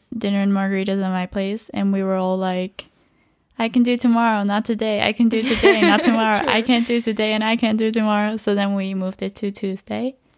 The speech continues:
Speaker 2: Mm-hmm.
Speaker 1: It
Speaker 2: And it
Speaker 1: was
Speaker 2: was
Speaker 1: nice.
Speaker 2: really nice, and it was a lot of fun in the end,
Speaker 1: Yes.
Speaker 2: because we all just, like, met at her place, and, and we talked. We laughed a lot.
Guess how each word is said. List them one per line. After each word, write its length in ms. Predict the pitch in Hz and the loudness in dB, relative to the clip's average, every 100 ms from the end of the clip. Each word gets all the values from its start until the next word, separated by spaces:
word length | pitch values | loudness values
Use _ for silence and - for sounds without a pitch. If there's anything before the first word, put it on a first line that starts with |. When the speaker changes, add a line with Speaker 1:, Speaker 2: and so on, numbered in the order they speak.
| _ | _
Speaker 2:
Mm-hmm. 400 | 214 202 208 208 | -8 -6 -6 -8
Speaker 1:
It 40 | 220 - | -8 2
Speaker 2:
And 120 | 240 | 4
it 120 | 254 | 6
Speaker 1:
was 160 | 285 226 | 6 6
Speaker 2:
was 80 | |
Speaker 1:
nice. 280 | 220 214 208 | 4 4 4
Speaker 2:
really 540 | 220 214 233 208 202 196 | 4 6 6 6 4 2
nice, 460 | 190 180 180 190 | 2 2 0 -2
and 160 | - 202 | -2 0
it 80 | 196 | 0
was 200 | 196 196 | 0 0
a 80 | |
lot 280 | 190 185 180 | 0 0 0
of 100 | 180 | -2
fun 200 | - 180 | -2 0
in 160 | 180 180 | 2 2
the 100 | 180 | 2
end, 220 | 180 185 | 2 2
Speaker 1:
Yes. 200 | 196 - - - - - - | -2 -10 -16 -16 -18 -8 0
Speaker 2:
because 440 | 208 208 196 - | 2 2 0 -2
we 200 | 190 185 | -2 0
all 340 | 180 180 180 | -2 -2 -2
just, 360 | 185 - 202 - | -4 -4 -6 0
like, 180 | 180 175 | 0 0
met 320 | 180 175 175 - | -2 -2 -4 -4
at 80 | 185 | -4
her 160 | 185 | -4
place, 720 | 190 - 226 233 233 233 226 - | -6 0 2 6 6 6 4 0
and, 380 | 190 185 180 180 | 0 0 -2 -4
and 160 | 180 | -4
we 80 | 180 | -6
talked. 400 | 180 - 190 196 | -6 -4 -4 0
We 120 | 208 | 0
laughed 440 | 226 208 233 269 - _ | 2 2 2 0 -8 _
a 120 | 208 202 | 0 2
lot. 540 | 190 185 165 202 277 | 2 2 2 0 -2